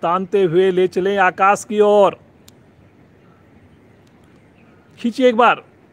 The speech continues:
very good।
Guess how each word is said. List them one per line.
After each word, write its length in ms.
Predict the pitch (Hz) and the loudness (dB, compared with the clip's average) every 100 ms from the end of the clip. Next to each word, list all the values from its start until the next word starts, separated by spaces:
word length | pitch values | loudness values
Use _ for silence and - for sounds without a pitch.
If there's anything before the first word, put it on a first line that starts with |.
| _ _ _ _ _ _ _ _ _ _ _ _ _ _ _ _ _ 156 | _ _ _ _ _ _ _ _ _ _ _ _ _ _ _ _ _ -8
very 380 | 151 190 175 143 | -2 0 0 -4
good। 180 | 120 | -6